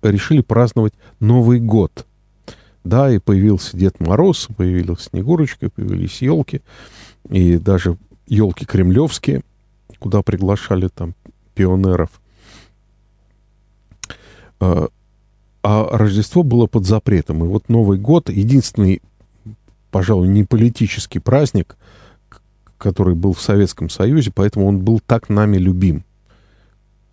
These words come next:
э, людьми, которые выросли в советское время, чье детство пришлось на, э, советское время, потому что вот этот праздник был связан с подарками, с какой-то вот такой зимней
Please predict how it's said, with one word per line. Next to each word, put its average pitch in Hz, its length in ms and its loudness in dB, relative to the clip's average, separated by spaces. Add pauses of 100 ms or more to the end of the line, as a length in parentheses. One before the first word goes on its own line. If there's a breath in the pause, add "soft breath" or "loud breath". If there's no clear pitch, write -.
(120)
э, - 180 -4
людьми, 90 440 2
которые 92 600 0
выросли 92 480 0
в - 60 -8
советское 87 500 -2
время, 80 360 -2 (500)
чье - 180 -8
детство 87 360 -4
пришлось - 500 -10
на, 82 160 -8 (440 soft breath)
э, 90 400 -6
советское 82 520 -2
время, 76 280 -4
потому 82 280 -8
что - 180 -10
вот 87 160 -6
этот 90 240 -2
праздник 120 500 -2
был 95 140 -4
связан 85 400 -4 (280 loud breath)
с - 120 -10
подарками, 104 720 0
с - 320 -10 (120)
какой-то 98 480 -2
вот 85 160 -4 (120)
такой - 260 -2
зимней 87 500 0